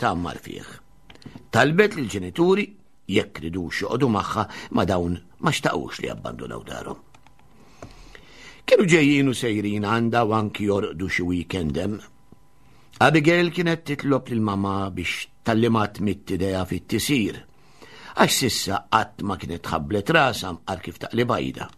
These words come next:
Permezz ta' din l-għajnuna u dak li kienet tara fuq it-television u tfittex fuq l-internet, idea bdew jikluha biex tipperfezzjona f'dan il-mistier. Kienet għaddejja ħarir, kuntenta bli akkwistat fi żmien hekk qasir.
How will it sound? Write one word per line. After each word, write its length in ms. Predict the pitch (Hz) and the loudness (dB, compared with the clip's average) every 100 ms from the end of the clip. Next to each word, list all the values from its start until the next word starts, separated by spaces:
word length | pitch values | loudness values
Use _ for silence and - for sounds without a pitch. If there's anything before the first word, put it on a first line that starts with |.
| - - - - - - - - | -20 -20 -20 -20 -20 -20 -20 -10
Permezz 460 | - 85 123 - - | -2 0 2 0 -2
ta' 140 | 95 78 | -4 -2
din 160 | 92 | 0
l-għajnuna 540 | 110 131 151 147 131 104 - - - | 2 4 4 2 0 -2 -8 -20 -6
u 100 | 87 | -2
dak 240 | 101 - | -2 -4
li 140 | 87 - | -8 -6
kienet 320 | 92 92 - | -4 -6 -2
tara 320 | 104 80 - | -2 -2 -6
fuq 160 | - - | -10 -12
it-television 640 | - 131 151 147 151 107 107 - - - | -4 0 0 0 -2 -2 -6 -16 -20 -12
u 80 | - - | -10 -4
tfittex 480 | 117 - 78 73 - | -4 -4 -4 -4 -4
fuq 160 | - | -2
l-internet, 720 | 101 92 98 95 95 92 - - - - - - - | -2 -2 -4 -4 -4 -6 -14 -20 -20 -20 -20 -18 2
idea 320 | - 185 170 | 6 8 6
bdew 220 | 151 139 127 | 4 2 2
jikluha 400 | 110 107 98 90 | 0 -4 -6 -6
biex 160 | 87 - - | -8 -12 -14
tipperfezzjona 880 | - 135 185 180 - 208 123 67 58 | -4 -2 0 -2 2 2 2 -2 -10
f'dan 240 | 67 64 | -14 -12
il-mistier. 480 | 60 69 - 71 - - - - - - - | -12 -12 -10 -12 -12 -20 -20 -20 -20 -20 -4
Kienet 320 | - 269 180 | 4 6 6
għaddejja 480 | 165 110 113 104 87 | 2 2 0 0 0
ħarir, 440 | 104 90 85 69 - - - | -2 -2 -4 -6 -14 -20 -12
kuntenta 560 | - 107 143 151 139 139 | -2 0 4 4 4 0
bli 160 | 113 107 | 0 -2
akkwistat 720 | 98 - 110 - 147 139 165 | -2 -2 -2 2 2 2 -4
fi 80 | 127 | -4
żmien 240 | 135 135 | 0 0
hekk 80 | 135 | 2
qasir. 480 | 139 - 50 - | 0 0 -8 -14